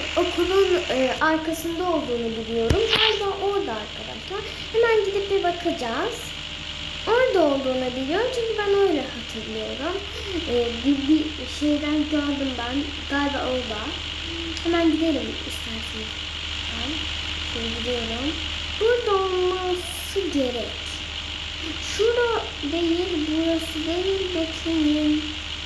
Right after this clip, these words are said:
Ben nerede olduğunu tamamen gerçekten bilmiyorum. Burada mezarlık var.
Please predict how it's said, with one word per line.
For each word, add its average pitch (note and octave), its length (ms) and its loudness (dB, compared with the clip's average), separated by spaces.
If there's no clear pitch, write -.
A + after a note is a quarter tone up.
Ben F4 100 2
nerede G4+ 500 4
olduğunu F#4 440 2
tamamen E4+ 640 2
gerçekten D#4 680 2
bilmiyorum. A3 760 -2
Burada B3+ 180 0
mezarlık A#3+ 680 -2
var. A#3+ 160 -2